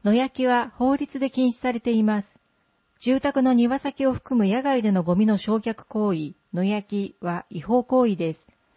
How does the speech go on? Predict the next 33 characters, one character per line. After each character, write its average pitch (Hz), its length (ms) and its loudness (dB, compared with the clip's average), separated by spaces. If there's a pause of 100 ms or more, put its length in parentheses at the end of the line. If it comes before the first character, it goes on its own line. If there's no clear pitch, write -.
(300)
一 269 200 -4
部 269 100 0
の 214 140 4
例 226 160 2
外 240 220 0
を 226 60 2
除 220 260 0
き、 - 280 -8 (280)
廃 247 200 -4
棄 285 160 -4
物 247 220 -4
の 185 120 0
処 220 160 -4
理 170 280 -6
及 214 240 0
び 170 140 -4
清 247 200 -4
掃 254 220 -2
に 247 140 -2
関 247 220 -4
す 254 100 -4
る 208 120 -2
法 196 200 -2
律 196 220 -4
で 185 100 -4
禁 220 200 -2
止 214 40 -2
さ - 180 -6
れ 196 80 -2
て 196 100 -4
い 190 120 0
ま 180 160 -2
す。 - 100 -16